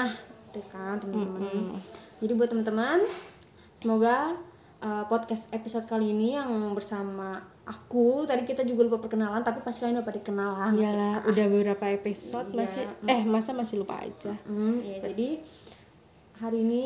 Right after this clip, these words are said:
Speaker 1: bincang-bincang tentang bisnis kuliner bersama Kak Indah.
Speaker 2: Sampai di sini.
Speaker 1: Iya.
Speaker 2: Eh, jangan lupa terus pantengin podcast kita setiap hari Minggu jam enam sore.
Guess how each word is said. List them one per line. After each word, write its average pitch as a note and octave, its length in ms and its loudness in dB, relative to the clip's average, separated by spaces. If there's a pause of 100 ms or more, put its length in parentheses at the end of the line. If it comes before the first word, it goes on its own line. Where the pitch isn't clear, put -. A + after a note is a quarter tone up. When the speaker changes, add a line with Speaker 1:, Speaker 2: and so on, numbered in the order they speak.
(140)
Speaker 1:
bincang-bincang G#3+ 880 0
tentang A#4 340 2
bisnis F4 280 2
kuliner G#3+ 420 2
bersama G#3 420 -4
Kak G#3 160 -10
Indah. G#3 640 0 (460)
Speaker 2:
Sampai A3 540 2
di G3+ 100 2
sini. F#3 380 2 (420)
Speaker 1:
Iya. G4 340 4 (680)
Speaker 2:
Eh, G#3 440 0
jangan A3+ 260 6
lupa A3 340 6
terus C#4 220 -2
pantengin A3 500 4
podcast G#3+ 360 0
kita F#3+ 520 2
setiap C4 240 0
hari G#3+ 140 4
Minggu G3 480 4
jam A3 240 6
enam G3+ 240 4
sore. G3+ 640 0